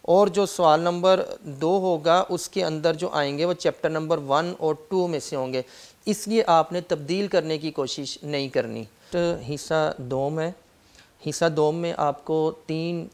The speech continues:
तफसीली सवालात दिए जाएंगे, उनमें से आपने कोई से दो सवालों का जवाब देना है, और ये एक सवाल जो होगा, वो आठ नंबर का होगा,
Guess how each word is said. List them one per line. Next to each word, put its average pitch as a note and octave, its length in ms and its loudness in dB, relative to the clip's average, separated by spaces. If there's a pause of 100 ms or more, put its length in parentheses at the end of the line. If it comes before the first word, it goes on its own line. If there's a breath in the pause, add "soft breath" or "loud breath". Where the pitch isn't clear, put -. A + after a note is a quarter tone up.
तफसीली C#3+ 420 -6
सवालात B2+ 440 -2
दिए B2 240 -6
जाएंगे, C#3+ 420 -4
उनमें C3 360 -6
से C3+ 340 -8
आपने B2+ 520 -4 (120)
कोई D3 240 0
से - 180 -10
दो C#3 280 -2
सवालों A#2+ 340 -2
का B2+ 140 -4
जवाब A2+ 340 -2
देना A#2 280 -2
है, D3 220 -4 (640 loud breath)
और D3+ 200 4
ये D#3 220 -4 (560)
एक F3 220 4
सवाल C#3+ 320 4
जो C#3+ 140 -2
होगा, C3+ 320 2
वो C3+ 360 -2
आठ C#3 320 4
नंबर B2 260 -2
का B2+ 120 -2
होगा, G#2 300 -2